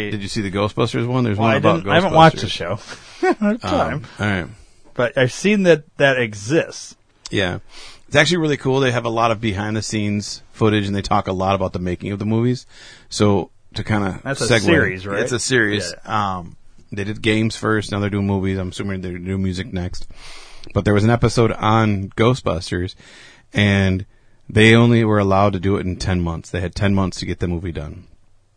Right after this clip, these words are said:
Speaker 1: And they originally had it for John Belushi, Dan Aykroyd, and Eddie Murphy were the three that were originally gonna be in it. John died, obviously, so then they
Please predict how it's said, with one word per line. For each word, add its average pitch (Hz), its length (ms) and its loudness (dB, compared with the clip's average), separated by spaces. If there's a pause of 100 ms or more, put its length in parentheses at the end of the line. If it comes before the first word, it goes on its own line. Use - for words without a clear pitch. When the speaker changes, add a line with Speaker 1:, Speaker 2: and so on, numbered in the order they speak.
(260)
Speaker 1:
And 90 440 -2 (600)
they 95 280 0
originally 98 340 2
had 95 160 0
it 82 80 -4
for 95 180 0
John 98 300 0
Belushi, 95 500 -2
Dan 90 200 -2
Aykroyd, 85 560 -4 (100)
and 90 120 -6
Eddie 80 120 -4
Murphy 85 320 -4
were 85 120 -4
the 82 80 -6
three 90 220 -4
that 82 100 -6
were 80 200 -4
originally 82 320 -4
gonna 80 140 -6
be 80 140 -8
in 104 80 -2
it. 117 180 -2 (280)
John 90 320 -2
died, 85 260 -4
obviously, 82 520 -6
so - 140 -8
then 82 340 -6 (560)
they 85 720 -4